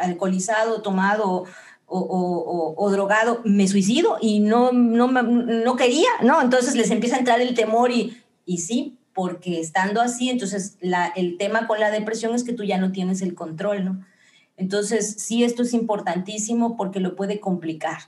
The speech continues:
¿no? Si la persona ya tiene, entonces la sustancia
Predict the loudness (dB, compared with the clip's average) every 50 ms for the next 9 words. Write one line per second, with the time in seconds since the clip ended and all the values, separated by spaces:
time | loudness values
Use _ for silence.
0 | _ _ _ -18 -18 -18 -20 _ _ _ -14 -8 -6 -4 -2 -2 -4 -4 -6 -10
1 | -6 -6 -4 -2 -2 0 0 -2 -2 -2 -2 -2 0 0 2 2 0 0 -2 -2
2 | -4 -4 -4 -4 -2 0 -2 -2 -2 -4 -8 -4 -2 0 0 2 0 0 -2 -2
3 | -4 -4 -4 -8 -14 _